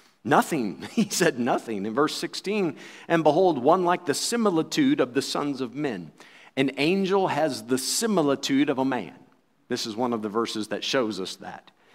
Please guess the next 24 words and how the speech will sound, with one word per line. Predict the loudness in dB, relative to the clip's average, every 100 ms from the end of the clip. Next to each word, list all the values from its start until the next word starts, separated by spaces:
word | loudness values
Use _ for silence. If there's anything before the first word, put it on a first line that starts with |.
| -20 -4
"And | 2
behold, | 4 4 2 2
one | 2 4
like | 2 0
the | 0
similitude | 0 -2 0 -2 -2 -2 0
of | 0 -2
the | -4
sons | -2 -2 -2
of | -4 -4
men | -4 -4 -6
touched | -4 -2 -2 -4 -6
my | -2 -2
lips." | 0 -2 -4 -8 -12 -12 -16 _ _ _ _ _ _ _ _ _ _
He, | -12 0 4 4 4
Daniel | 4 4 6 4
couldn't | 4 2 2
even | 2 2 -2
speak | -2 -4 2 2 2
without | 2 4 4 4
some | 0 0
divine | 4 4 4 0 -2
help. | -4 -4 -6 -14 -20 _ _ _ _ _ _ _ _ -20 _ _ _ _ _ _ _ _ _
Now, | 0 2 0